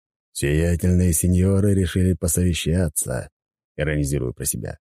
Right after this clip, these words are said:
Ставлю сто к одному, что сейчас герцог Ферри уверяет остальных,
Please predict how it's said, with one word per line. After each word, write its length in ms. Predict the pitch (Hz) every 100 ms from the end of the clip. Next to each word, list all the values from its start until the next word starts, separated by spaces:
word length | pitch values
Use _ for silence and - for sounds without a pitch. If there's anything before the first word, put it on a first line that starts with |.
| _ _ _ _ _ _ _ _
Ставлю 480 | - - 67 69 69
сто 300 | 67 - 78
к 60 | 76
одному, 440 | 69 69 78 80
что 160 | 76 -
сейчас 400 | - 67 76 73
герцог 400 | 76 76 - 69
Ферри 380 | - 76 85 85
уверяет 460 | 80 78 80 76
остальных, 560 | - - 69 78 82 67